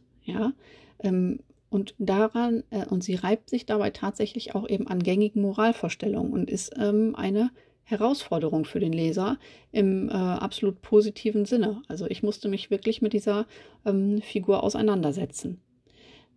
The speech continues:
Es ging mir auch schon vor vielen, vielen Jahren so, als ich, ähm, das Buch Liebesleben von Zeruja Schalew gelesen habe. Ähm, da geht es auch ganz stark um das Ich und dessen Aufgabe in der Begegnung.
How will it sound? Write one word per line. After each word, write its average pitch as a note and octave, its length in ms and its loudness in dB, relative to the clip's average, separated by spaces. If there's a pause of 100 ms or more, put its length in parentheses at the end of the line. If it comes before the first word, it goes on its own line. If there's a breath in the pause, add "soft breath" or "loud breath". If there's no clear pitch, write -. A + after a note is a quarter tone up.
(800)
Es - 160 -4
ging G#3+ 180 6
mir G#3+ 300 4
auch G3+ 100 -2
schon F#3 160 -6
vor F3+ 160 -4
vielen, B3 360 2
vielen F#3 280 0
Jahren G3+ 320 0
so, A3+ 160 6
als F3+ 220 -2
ich, - 280 -6
ähm, E3+ 200 -4
das E3 180 -4
Buch F#3 260 -10
Liebesleben G#3 1000 4
von - 180 -6
Zeruja F3 480 -6
Schalew A#3 540 -2
gelesen A3+ 500 2
habe. A3 460 2 (480 loud breath)
Ähm, G3 560 -2 (720)
da - 160 -4
geht F#3 160 2
es F3+ 160 -4
auch - 220 0
ganz G3 180 0
stark G3 240 -4
um F#3+ 100 -2
das F3+ 240 -6
Ich - 380 0
und F#3 80 0
dessen F3+ 240 -4
Aufgabe G3 600 0
in G3 180 -4
der F#3 100 -4
Begegnung. F#3 600 -8